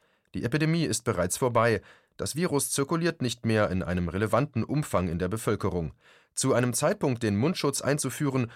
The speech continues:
wo es keinen Virus mehr gibt, ist ein bisschen seltsam. Jeder kann sich die Daten angucken und sieht, Deutschland ist über den Berg, genauso wie alle anderen europäischen Länder.“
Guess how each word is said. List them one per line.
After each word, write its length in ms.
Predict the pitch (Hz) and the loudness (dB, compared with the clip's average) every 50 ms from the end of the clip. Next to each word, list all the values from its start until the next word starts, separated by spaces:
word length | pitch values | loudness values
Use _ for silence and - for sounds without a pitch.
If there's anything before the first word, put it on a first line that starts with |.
| - _ _ | -18 _ _
wo 140 | - 101 | -4 -2
es 160 | 98 - - - | -2 -2 -2 0
keinen 340 | 151 156 175 156 123 107 | 0 2 2 2 0 0
Virus 340 | 107 147 165 139 123 123 - | 0 -2 -2 0 -2 -2 0
mehr 140 | 127 120 113 | 0 0 0
gibt, 340 | 113 139 139 - - - - _ | 0 -2 -4 -6 -10 -14 -10 _
ist 180 | - 120 - | -4 -2 0
ein 140 | 113 104 92 | 0 0 0
bisschen 260 | 90 87 - 131 120 | 0 -2 -2 -2 0
seltsam. 540 | 101 98 101 104 - - 104 95 90 82 76 - _ _ _ _ _ | 2 2 0 2 2 2 2 2 2 0 -4 -8 _ _ _ _ _
Jeder 420 | - 135 151 143 117 101 87 78 - - | -2 0 0 2 4 4 2 2 -2 -2
kann 160 | - 101 90 | -2 -2 -2
sich 140 | 90 92 - | -2 -4 -4
die 100 | 117 104 | -2 2
Daten 320 | 110 107 120 123 - 110 | 2 2 2 2 0 -2
angucken 540 | - 110 139 131 - - 131 - 127 120 117 | 0 0 -2 -2 -2 -6 -4 -4 -2 -2 -2
und 100 | 120 117 | -2 -2
sieht, 240 | - 156 147 - - - - _ _ _ _ | -2 -2 -4 -4 -8 -14 -20 _ _ _ _
Deutschland 480 | - 127 139 143 - - 120 107 107 104 | 2 2 2 2 2 2 2 2 2 0
ist 200 | - 127 - - | -2 -4 -4 -4
über 180 | - 90 98 95 | -4 -4 -2 0
den 160 | 120 127 123 | 0 0 2
Berg, 300 | 143 143 135 123 - - _ _ _ _ _ | 2 2 2 2 0 -8 _ _ _ _ _
genauso 400 | - 170 175 165 156 127 120 117 | -2 0 2 4 4 4 2 0
wie 180 | 131 156 156 - | 0 -2 -2 0
alle 240 | 101 104 123 127 | 2 2 2 2
anderen 380 | - - 123 123 123 101 107 101 | 2 2 0 0 0 0 0 -2
europäischen 560 | 82 92 87 95 - - 95 92 - - 107 | -2 -2 -4 -4 -4 -4 -4 -4 -2 -2 0
Länder.“ 380 | 98 98 101 98 98 87 78 | 2 2 2 2 2 0 0